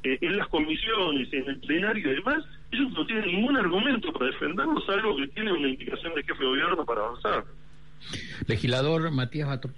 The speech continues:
Speaker 2: Barrotaveña, mire, en este programa nos ocupamos mucho de la ciudad y nos preguntamos muchas veces por qué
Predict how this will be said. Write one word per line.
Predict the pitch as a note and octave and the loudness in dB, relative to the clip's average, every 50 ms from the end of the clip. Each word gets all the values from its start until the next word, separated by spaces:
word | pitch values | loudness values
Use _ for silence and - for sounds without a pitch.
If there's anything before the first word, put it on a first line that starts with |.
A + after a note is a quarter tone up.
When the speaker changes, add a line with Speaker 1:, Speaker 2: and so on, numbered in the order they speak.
| - - | -10 -8
Speaker 2:
Barrotaveña, | A#2 A#2+ A#2+ A#2 A#2 B2 A2 A#2+ B2 C#3 D#3 D#3+ D#3+ D#3 D3+ D3 | -4 -2 -2 -2 -2 -2 0 2 2 4 4 4 4 4 4 4
mire, | C#3 C3 B2+ B2 B2 C3 B2+ C#3 | 4 4 4 4 4 4 4 4
en | C#3 | 2
este | E3+ E3+ - D3 | 2 2 0 0
programa | C#3 D#3 D3 E3 F#3 F#3 F#3 F3 - - - - - - - | 2 2 2 4 4 4 4 2 0 -4 -10 -14 -16 -8 -2
nos | D#3 C#3+ C3+ - D3 | 2 2 4 4 2
ocupamos | C3 D3 C#3+ F3 G3+ F#3+ E3+ C#3+ | 0 2 2 4 4 6 6 6
mucho | C3+ C3 B2 - A2+ G#2+ | 6 4 4 4 4 4
de | G2 | 4
la | G#2 G#2 | 4 4
ciudad | G2 - - G#2+ G#2 G2+ G2 - - - - - - - | 4 2 2 2 4 4 2 0 -2 -8 -12 -12 -8 -2
y | - D3 | 2 2
nos | C#3+ D#3 C#3+ | 4 4 2
preguntamos | - F3 F3 D#3+ D#3+ E3 D#3+ - A3+ A#3 A3 G#3+ G3 D#3 | 2 2 4 4 4 4 4 4 4 4 6 6 6 6
muchas | F3+ G3 A#3 G#3+ - F#3+ D#3 C3 | 6 4 4 4 4 2 2 4
veces | F3 F3+ E3 - F3+ - | 2 2 2 2 0 0
por | - - D#3 C#3+ C#3+ | 0 -2 -2 -2 0
qué | - F#3+ G3 G3 - | 0 -2 -2 -2 -4